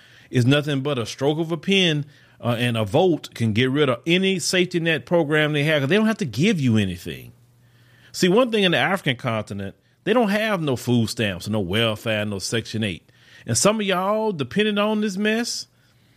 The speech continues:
I mean, you have generations of y'all just, just depending on that mess. And you have to literally be in poverty to get it. We need to,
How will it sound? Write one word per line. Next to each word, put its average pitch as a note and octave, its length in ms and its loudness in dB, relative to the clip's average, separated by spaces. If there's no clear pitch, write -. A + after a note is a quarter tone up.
I D#3+ 100 4
mean, F#3 160 2
you G3+ 220 2
have A#2 280 -2
generations F#3+ 600 0
of C3 60 -4
y'all C3 280 0
just, A#2 240 -6
just - 340 -10
depending E3+ 500 -2
on B2 180 -2
that A2 160 -4
mess. G2 440 -10
And D3+ 100 4
you A3+ 100 6
have A#3 80 2
to F3+ 80 -2
literally F#3 280 4
be F#3 160 0
in A#2+ 80 0
poverty G#3+ 560 -4
to A3 80 -4
get A#3+ 240 0
it. - 160 -10
We G#3+ 240 4
need A#3+ 220 0
to, B2 280 0